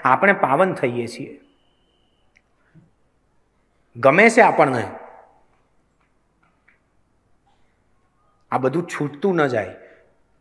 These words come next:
ભાષાનું વળગણ સાથે રહેવું જોઈએ. હવે તો મેં સોચ્યું, તું ઈટ કરી લે.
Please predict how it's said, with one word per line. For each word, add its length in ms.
ભાષાનું 460
વળગણ 300
સાથે 400
રહેવું 300
જોઈએ. 480
હવે 160
તો 140
મેં 220
સોચ્યું, 600
તું 140
ઈટ 220
કરી 220
લે. 500